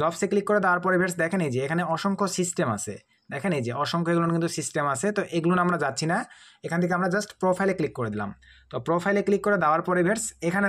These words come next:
দেখেন আমাদের প্রোফাইলটা কিন্তু ভাইয়া only পনেরো পার্সেন্ট কমপ্লিট আছে ভাই। এই প্রোফাইলটা কীভাবে আপনারা একশো পার্সেন্ট কমপ্লিট করতে হবে ভাই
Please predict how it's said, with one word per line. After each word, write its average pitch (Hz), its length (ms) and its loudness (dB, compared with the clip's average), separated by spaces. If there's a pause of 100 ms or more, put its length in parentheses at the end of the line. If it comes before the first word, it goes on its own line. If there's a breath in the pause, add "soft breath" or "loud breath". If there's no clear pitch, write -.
দেখেন 131 240 -2 (440)
আমাদের 170 300 2
প্রোফাইলটা 196 440 0
কিন্তু 208 260 4
ভাইয়া 180 200 2 (240)
only 208 340 4 (140)
পনেরো 170 340 4
পার্সেন্ট 175 380 2
কমপ্লিট 139 360 0
আছে 113 200 -6
ভাই। 101 120 -4 (640 loud breath)
এই 151 120 -2
প্রোফাইলটা 190 460 2
কীভাবে 190 400 4
আপনারা 208 220 2 (200)
একশো 175 260 -4
পার্সেন্ট 190 360 2
কমপ্লিট 165 320 0
করতে 180 220 -2
হবে 175 180 2
ভাই 208 100 0